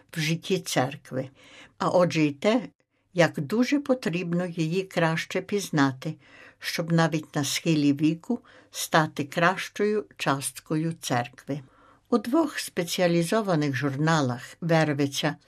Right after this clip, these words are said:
видання італійських отців-домініканців, знаходимо дуже гарні сторінки на цю тему.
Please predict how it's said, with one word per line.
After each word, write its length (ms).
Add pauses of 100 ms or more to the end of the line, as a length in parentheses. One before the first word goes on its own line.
(400)
видання 460
італійських 840
отців-домініканців, 1400 (520)
знаходимо 800
дуже 400
гарні 460
сторінки 880
на 160
цю 200
тему. 500